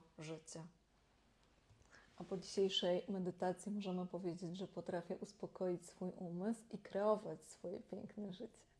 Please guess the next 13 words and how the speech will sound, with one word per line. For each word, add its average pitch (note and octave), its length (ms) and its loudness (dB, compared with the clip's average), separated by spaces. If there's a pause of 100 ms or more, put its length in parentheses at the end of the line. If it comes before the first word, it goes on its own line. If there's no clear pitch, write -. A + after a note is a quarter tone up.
(240)
Także F3 260 -8
taka - 300 -10
piękna D#3 460 -12
karta. E3 560 0 (1000)
Super. - 440 -4 (680)
Jeśli A3 240 0
macie G3+ 420 0
ochotę, F#3+ 380 -6
możecie F#3 400 -4
dać F#3 260 -4
znać, F3+ 320 -6
jak F#3 160 -8
się F3+ 340 -10